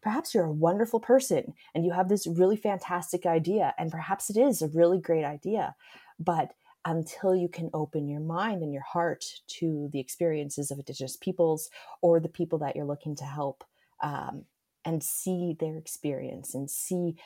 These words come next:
that technology,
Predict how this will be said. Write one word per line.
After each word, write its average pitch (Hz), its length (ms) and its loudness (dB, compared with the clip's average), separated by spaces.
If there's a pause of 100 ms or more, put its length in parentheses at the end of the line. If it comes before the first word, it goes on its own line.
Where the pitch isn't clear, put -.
(520)
that 156 460 -4 (800)
technology, 180 960 2